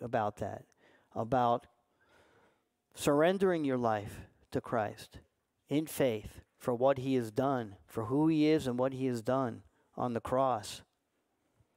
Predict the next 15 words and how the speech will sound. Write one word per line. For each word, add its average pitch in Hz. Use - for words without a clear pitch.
and 120
how 127
you 123
can 123
enter 127
into 110
a 107
personal 110
relationship 104
with -
him. 110
I 147
want 160
to 160
just, 160